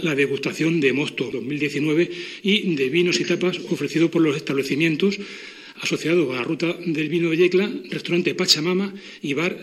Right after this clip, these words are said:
La Bodega. Y los vinos, como ya es la propuesta habitual de Bodegas La Purísima, Señorío de Barahonda, Evine y Bodegas Castaño, en su moda-, modalidad habitual y a los precios populares que tenemos, pues, habitualmente.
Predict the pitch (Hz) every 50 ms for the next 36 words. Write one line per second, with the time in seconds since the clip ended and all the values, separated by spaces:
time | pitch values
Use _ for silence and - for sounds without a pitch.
0 | - 214 160 147 139 127 123 120 127 123 113 107 95 - - - - - - -
1 | - 170 185 196 - - 175 151 139 120 113 131 165 165 160 180 190 185 - -
2 | - 135 123 123 139 151 147 - - 165 160 131 131 127 - 127 123 - 147 131
3 | - - 147 139 143 139 - 147 160 180 165 139 123 120 127 139 135 139 139 139
4 | 123 143 147 160 - 160 156 175 180 180 - - - - - - - - 131 127
5 | 131 139 139 139 139 143 139 139 143 143 147 156 156 151 156 165 - - - -
6 | - - - 131 127 123 147 160 151 156 165 - - - - 175 156 139 127 135
7 | 135 131 131 131 - - 107 104 - 131 120 120 110 101 95 - - - - -
8 | - - - - - - 156 147 - 160 151 139 139 147 143 165 143 147 151 139
9 | 131 120 127 131 151 147 156 - - 165 147 160 147 - 151 156 160 180 180 -
10 | 175 170 185 156 139 135 113 - 156 139 - 147 147 139 135 - - 156 135 120
11 | 143 135 135 147 156 147 - 131 - - 127 120 117 117 117 110 113 113 110 101
12 | 95 - - - - - - 120 117 - 123 110 107 107 107 107 - - - -